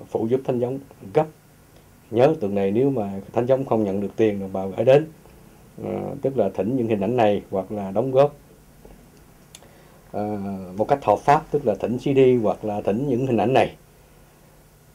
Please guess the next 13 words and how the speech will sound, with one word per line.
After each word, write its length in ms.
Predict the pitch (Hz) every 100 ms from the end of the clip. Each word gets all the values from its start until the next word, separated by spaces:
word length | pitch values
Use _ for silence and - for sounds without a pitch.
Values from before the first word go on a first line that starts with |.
| _
Đó 160 | - 123
là 100 | 123
cách 160 | 143 143
tốt 180 | 143 139
nhất 160 | 143 143
để 280 | 104 98 117
mà 220 | 110 98 -
phụ 160 | - 104
giúp 100 | 127 131
Thánh 100 | 123
Giống 160 | 127
làm 140 | 113 95
việc. 200 | 104